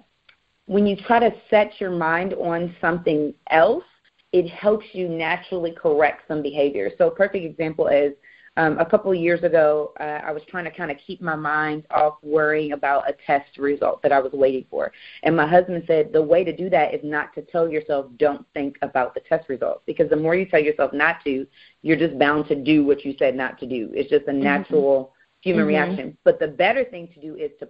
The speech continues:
Speaker 1: point yourself somewhere else. So to say, "I'm gonna
Speaker 2: Mm.
Speaker 1: think about, you know, these things." And that's exactly what the Bible says. The Bible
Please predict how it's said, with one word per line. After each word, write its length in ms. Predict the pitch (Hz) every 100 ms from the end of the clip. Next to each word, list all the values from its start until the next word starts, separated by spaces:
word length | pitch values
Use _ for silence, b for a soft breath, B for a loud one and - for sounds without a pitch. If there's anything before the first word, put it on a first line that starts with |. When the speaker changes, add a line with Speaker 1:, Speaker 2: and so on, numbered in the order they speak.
| _ -
Speaker 1:
point 260 | 180 175
yourself 400 | 160 151 143 139
somewhere 320 | 135 127 123
else. 240 | 120 131 - _ b b b
So 100 | -
to 240 | 165 160 -
say, 420 | 208 202 165 156 -
"I'm 160 | 170
gonna 220 | 185 190 185
Speaker 2:
Mm. 100 | 175
Speaker 1:
think 200 | 175 170
about, 540 | 151 143 139 131 -
you 140 | 165 160
know, 340 | 143 131 131 b b -
these 300 | 165 170 175
things." 280 | 165 123 -
And 120 | 175
that's 160 | 190 208
exactly 480 | 160 151 160 165 170
what 180 | 156
the 80 | 160
Bible 360 | 139 143 139 135
says. 180 | 165 143
The 60 | -
Bible 360 | 139 151 143